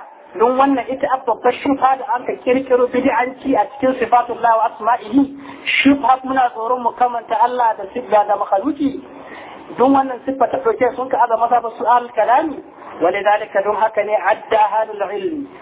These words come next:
masu ilimi da sun ka zo ba Ibn Khuzaima sun ka kirga هذا التأويل، wannan ta'awili min Ibn Khuzaima, wanda ya fito daga Ibn Khuzaima sun ka kirga shi yana zallatun,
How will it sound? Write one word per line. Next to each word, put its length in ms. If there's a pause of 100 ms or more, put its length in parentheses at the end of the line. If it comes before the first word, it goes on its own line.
(160)
masu 380
ilimi 340
da 120
sun 140
ka 140
zo 140
ba 240
Ibn 180
Khuzaima 460 (400)
sun 180
ka 100
kirga 440 (280)
هذا 480
التأويل، 600
wannan 400
ta'awili 560 (300)
min 260
Ibn 240
Khuzaima, 460
wanda 260
ya 60
fito 180
daga 200
Ibn 160
Khuzaima 480 (360)
sun 200
ka 80
kirga 400 (160)
shi 120 (120)
yana 320 (360)
zallatun, 680